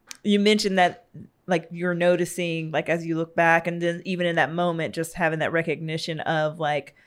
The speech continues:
that difference between glasses, long hair, and then contacts, short hair. Do you still see that happening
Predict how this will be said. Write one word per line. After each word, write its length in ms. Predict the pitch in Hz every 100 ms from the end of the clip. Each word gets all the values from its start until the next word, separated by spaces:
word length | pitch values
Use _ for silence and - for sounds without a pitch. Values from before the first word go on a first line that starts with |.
| _ _ _ _ _
that 340 | 170 170 160 160
difference 540 | 208 262 175 123 -
between 840 | - 175 - 190 180 170 165 160 160 _ _ _ _ _ _ _ 180
glasses, 520 | 175 165 165 170 165
long 260 | 170 165 165
hair, 460 | 170 147 151 151 -
and 160 | 165 156
then 340 | 151 151 156 -
contacts, 520 | 180 160 160 139 -
short 300 | 214 202 170
hair. 400 | 165 156 151 156 _ _ _ _ _
Do 100 | 208
you 140 | 233
still 320 | 262 - 220
see 320 | 220 - 202 208
that 320 | 269 294 -
happening 680 | 233 226 220 208 196 196